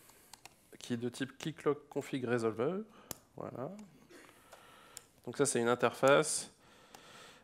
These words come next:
Et, euh, c'est, ouh. Excusez-moi. Cette interface, elle est implémentée par un keycloak Spring Boot config resolver.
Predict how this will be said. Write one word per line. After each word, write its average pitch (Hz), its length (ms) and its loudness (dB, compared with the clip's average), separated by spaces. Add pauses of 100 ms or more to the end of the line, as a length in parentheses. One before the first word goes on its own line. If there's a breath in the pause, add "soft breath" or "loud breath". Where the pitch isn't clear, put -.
(160)
Et, 127 200 4
euh, 117 1080 -2 (260)
c'est, - 200 -14 (100)
ouh. 151 100 -8 (1800 soft breath)
Excusez-moi. 101 460 -16 (920 loud breath)
Cette 127 180 0
interface, 143 640 2
elle 110 220 0
est - 200 -6
implémentée 117 640 0
par 120 540 -4 (1200 loud breath)
un 117 220 -6 (180)
keycloak - 720 -6 (240)
Spring 117 320 -8
Boot 127 200 -10
config 117 340 -6
resolver. 107 380 -6